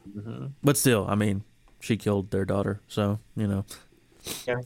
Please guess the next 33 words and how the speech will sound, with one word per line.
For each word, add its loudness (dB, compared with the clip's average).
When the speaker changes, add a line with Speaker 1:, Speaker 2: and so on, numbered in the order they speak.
Speaker 1:
that's -8
Speaker 2:
Maybe 4
the 4
Speaker 1:
true. -2
Speaker 2:
cop 2
just 0
has 2
a -2
little 4
more 2
empathy 0
and 2
understanding. 0
It's -4
like, -2
"I -2
understand, -4
like, -8
you -6
guys -2
were -6
kids. 0
It -4
wasn't, -4
you 2
didn't 4
mean 4
to -4
do 4
that." 2
But, 2
you 2
know, -2